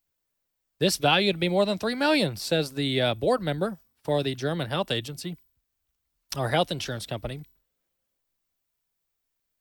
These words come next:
And people say, "Well, you know, uh, th-, there are always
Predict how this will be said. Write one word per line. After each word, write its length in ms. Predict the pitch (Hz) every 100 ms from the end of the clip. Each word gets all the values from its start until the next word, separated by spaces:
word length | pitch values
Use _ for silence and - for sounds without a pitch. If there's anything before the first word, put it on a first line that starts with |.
| _ _ _ _ _ _ _ _
And 140 | - 180
people 240 | 214 208
say, 240 | 190 214 220
"Well, 300 | 202 214 208
you 180 | 180
know, 360 | 196 220 220 208
uh, 260 | 170 185 175
th-, 180 | 180
there 220 | 165 180 214
are 100 | 190
always 640 | 185 214 180 175 - -